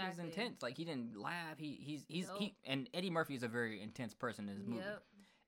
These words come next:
Speaker 2: And that's what he was going
Speaker 1: And he
Speaker 2: for.
Speaker 1: was
Speaker 2: And,
Speaker 1: very right. He
Speaker 2: but
Speaker 1: did
Speaker 2: apparently
Speaker 1: not
Speaker 2: she twisted it. She
Speaker 1: smile.
Speaker 2: did
Speaker 1: He
Speaker 2: that
Speaker 1: did
Speaker 2: thing
Speaker 1: not
Speaker 2: where she
Speaker 1: laugh.
Speaker 2: twisted it to be like, "Oh,
Speaker 1: You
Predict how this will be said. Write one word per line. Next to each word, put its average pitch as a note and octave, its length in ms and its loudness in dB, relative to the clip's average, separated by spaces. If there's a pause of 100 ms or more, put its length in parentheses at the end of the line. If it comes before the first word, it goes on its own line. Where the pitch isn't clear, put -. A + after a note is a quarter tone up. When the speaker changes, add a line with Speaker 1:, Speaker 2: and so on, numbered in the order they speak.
(840)
Speaker 2:
And C#3+ 120 -4
that's E3+ 220 0 (120)
what F3+ 100 0
he F3+ 60 2
was F3 140 0
going C4 240 4
Speaker 1:
And A#3 80 0
he A#3 60 2
Speaker 2:
for. A#3 80 4
Speaker 1:
was G#3+ 140 0
Speaker 2:
And, B3 160 0
Speaker 1:
very A3 120 -2
right. A3 220 -6
He A#2 100 -6
Speaker 2:
but C3 120 4
Speaker 1:
did - 80 2
Speaker 2:
apparently F3 300 4
Speaker 1:
not C#3 60 -2
Speaker 2:
she D3+ 100 0
twisted D3+ 440 0
it. A2+ 100 2
She - 60 -4
Speaker 1:
smile. D3+ 100 -2
Speaker 2:
did D3+ 100 0
Speaker 1:
He C#3 60 -2
Speaker 2:
that C3+ 80 4
Speaker 1:
did B2+ 60 -6
Speaker 2:
thing C3 100 -2
Speaker 1:
not B2+ 60 0
Speaker 2:
where A#2 100 -2
she C3+ 80 -4
Speaker 1:
laugh. D3+ 120 -4
Speaker 2:
twisted C3 320 -2
it G#2 160 -2
to A2+ 60 -4
be A2 140 -4
like, G#2 320 -2 (120)
"Oh, A#2 300 0 (800)
Speaker 1:
You B2 40 2